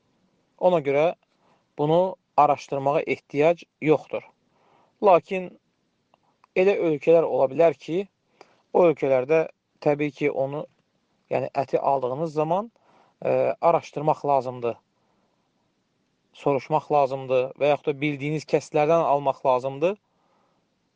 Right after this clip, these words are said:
Yalnız tanıdığınız, bildiyiniz yerlərdən, harda ki müsəlman kəsib və s. Necə,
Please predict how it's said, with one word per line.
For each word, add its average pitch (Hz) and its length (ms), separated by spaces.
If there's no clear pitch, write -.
Yalnız 143 320
tanıdığınız, 131 580
bildiyiniz 123 420
yerlərdən, 135 580
harda 143 300
ki - 140
müsəlman 139 480
kəsib 151 360
və 123 80
s. 175 400
Necə, 139 280